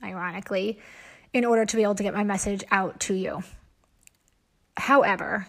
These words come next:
this episode was recorded in September, and my housekeeper turned on water in the middle. You might not even notice it, but I certainly did.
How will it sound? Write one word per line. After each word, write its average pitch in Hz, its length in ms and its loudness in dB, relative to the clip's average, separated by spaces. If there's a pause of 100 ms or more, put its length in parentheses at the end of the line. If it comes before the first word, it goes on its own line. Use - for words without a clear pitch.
(140)
this 214 360 2
episode 208 480 0
was 202 200 -4
recorded 202 440 -2
in 202 100 -2
September, 196 640 -4 (220)
and 202 200 -6
my 202 120 -8
housekeeper 214 600 -2
turned 214 400 -4
on 202 300 -4
water 196 400 0
in 208 220 -4
the 208 60 -2
middle. 196 420 -4 (480)
You 247 120 -4
might 233 200 0
not 196 160 0
even 196 200 -2
notice 185 320 -4
it, - 220 -10
but - 100 -8
I 185 200 2
certainly 185 500 -8
did. - 260 -10